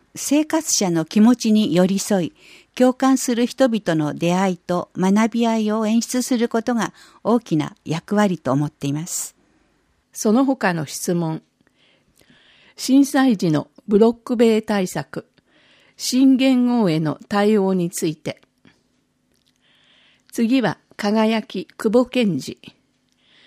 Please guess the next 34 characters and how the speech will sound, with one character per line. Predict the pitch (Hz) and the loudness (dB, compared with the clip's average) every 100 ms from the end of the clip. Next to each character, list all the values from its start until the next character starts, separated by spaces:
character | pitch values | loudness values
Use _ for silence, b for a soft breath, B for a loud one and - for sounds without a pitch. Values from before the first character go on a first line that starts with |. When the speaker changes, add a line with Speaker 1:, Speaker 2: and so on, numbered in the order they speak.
| b b b b - | b b b b -8
Speaker 2:
児 | 214 269 | -2 4
童 | 226 175 | 4 4
生 | - 233 240 | 2 2 2
徒 | 190 160 | 0 0
を | |
守 | 156 160 185 165 | 0 0 -2 -4
る | - _ b b b | -10 _ b b b
熱 | 202 196 - | 2 2 0
中 | - 269 262 | -4 0 0
症 | 254 226 214 | 2 2 4
ゼ | 208 | 2
ロ | 226 | 2
対 | 240 233 214 | 0 0 0
策。 | - 160 - - _ b b b b b _ _ _ _ _ _ _ _ _ _ _ _ _ _ _ _ - | -2 -8 -10 -14 _ b b b b b _ _ _ _ _ _ _ _ _ _ _ _ _ _ _ _ -6
熱 | 240 226 208 | 0 2 0
中 | - 285 277 | 0 0 2
症 | 269 254 | 4 4
を | 240 | 4
発 | 214 196 - | 2 -2 -2
症 | 226 233 | 0 0
し | - | -2
た | - 202 | -2 -2
児 | 202 247 | 0 0
童、 | 202 156 139 | 2 0 -2
生 | - 285 277 | -6 -2 -2
徒 | - | -2
の | 170 156 | -4 -4
学 | 170 185 | -6 -8
校 | - 247 240 | -2 0 2
別 | 220 233 | 0 -2
の | 208 196 | -4 -2
人 | 214 240 220 | 2 4 2
数 | 190 | 0
は | 165 160 | -2 -2